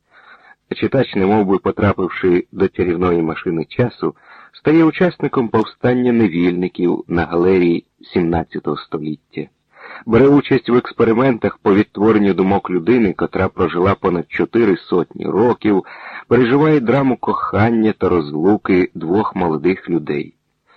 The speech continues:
У повісті вдало поєднуються елементи наукової фантастики,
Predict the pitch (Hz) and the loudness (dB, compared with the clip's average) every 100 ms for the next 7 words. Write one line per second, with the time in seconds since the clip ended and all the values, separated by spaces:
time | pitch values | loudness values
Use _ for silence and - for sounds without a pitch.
0 | - - - 147 208 202 180 - - 151 | -20 -20 -6 -4 2 4 2 -2 0 2
1 | - 101 107 180 151 - 87 85 82 85 | 2 -2 -2 2 2 2 0 0 0 0
2 | 82 - 85 82 87 87 78 87 82 - | -2 -2 0 0 0 -2 -2 -2 -2 0
3 | 87 82 - 80 76 71 80 73 - 131 | -2 -2 0 0 0 -4 -8 -8 -4 -4
4 | 139 - 117 - 110 | -4 -8 -8 -2 -2